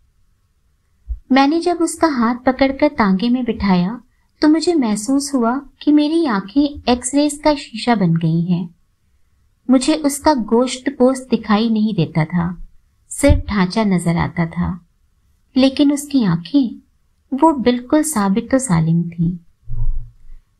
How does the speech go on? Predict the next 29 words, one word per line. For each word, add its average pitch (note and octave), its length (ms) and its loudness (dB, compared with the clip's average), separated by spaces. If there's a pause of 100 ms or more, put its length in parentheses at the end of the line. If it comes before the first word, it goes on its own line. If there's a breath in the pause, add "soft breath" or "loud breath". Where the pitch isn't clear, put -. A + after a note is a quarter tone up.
(140)
जिनमें B3 460 2 (140)
बेपनाह G#3+ 560 2
कशिश E3 460 -2
थी। F3 280 -6 (1080)
मेरा E4 220 4
जी D#4+ 280 0
चाहता D4+ 380 0
था D4 420 -4
कि D4 160 4
उसके C#4+ 260 0
साथ G3 260 0
बैठूं, F3+ 600 -2 (560)
लेकिन C4+ 320 2
ये A3+ 220 -2
सोचकर C4+ 640 -2 (200)
कोई C#4 180 2
देख F3+ 360 -2
लेगा, B3+ 420 -2 (280)
मैंने C4+ 320 2
उसके C#4+ 280 -2
साथी A#3+ 460 0
लड़के G#3+ 360 0
को C4 160 0
उसके B3 260 -2
साथ F3+ 300 0
बिठा E3+ 320 0
दिया D#3 420 -4 (840)
और B3+ 220 2
आप G3+ 360 -2